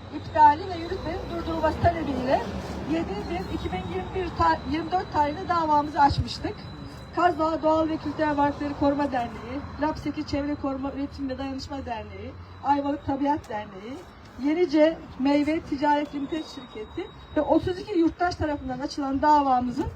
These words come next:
duruşması bugün biraz önce gerçekleştirildi. Söz konusu kararla ilgili, ilgili olarak açılan iki ayrı dava daha vardı. İkinci dava Tema ve Çançevre Derneği tarafından. Üçüncü dava ise Ziraat Mühendisi Odası,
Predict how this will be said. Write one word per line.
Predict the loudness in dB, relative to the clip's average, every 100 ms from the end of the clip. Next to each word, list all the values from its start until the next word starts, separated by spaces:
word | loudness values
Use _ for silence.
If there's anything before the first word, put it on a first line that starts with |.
| -12 -18 -10
duruşması | -6 -2 0 0 -2 -6
bugün | -6 -4
biraz | -2 -2 0
önce | -2 -2
gerçekleştirildi. | -2 -2 -4 -12 -14 -14 -16 -16 -14 -14 -14 -20 -20 -14
Söz | -8 -6 -4
konusu | -4 -4 -2
kararla | 4 8 8 8
ilgili, | 0 2 4 4 0
ilgili | -4 -4
olarak | -2 -2 -4
açılan | -8 -4 -6 -8
iki | -4 -2
ayrı | -2 -4
dava | -2 0 0 0
daha | -2 -2 -2
vardı. | -2 -4 -8 -8 -12 -20 -20 -16
İkinci | -12 -10 -10 -2
dava | -2 0 -2 -4 -6 -4
Tema | 0 2 0
ve | -2
Çançevre | -4 -4 -4 -6 -4
Derneği | -2 -2 -4 -8 -8
tarafından. | -8 -8 -8 -6 -6 -8 -14 -12
Üçüncü | -14 -14 -12 -4
dava | 0 0 0 -4
ise | -6 -4 -4 -4 -8 -6
Ziraat | 0 2 0
Mühendisi | -4 -4 -6 -8
Odası, | -8 -8 -8